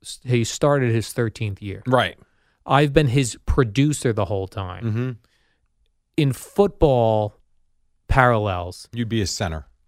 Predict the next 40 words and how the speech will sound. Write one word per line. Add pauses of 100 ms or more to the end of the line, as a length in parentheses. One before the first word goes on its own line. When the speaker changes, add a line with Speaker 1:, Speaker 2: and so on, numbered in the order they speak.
(140)
Speaker 1:
I
wouldn't
be
his
head
coach
for
sure.
Speaker 2:
No,
you'd
be
a
center.
Speaker 1:
Would
I
be
offensive
coordinator? (680)
Could
I
be
quarterback's
coach
Speaker 2:
I
Speaker 1:
or
Speaker 2:
think
you'd
Speaker 1:
center?
Speaker 2:
be
his
center. (220)
Speaker 1:
Interesting. (180)
Speaker 2:
Because
the
relationship (180)
is
a
very
close
relationship.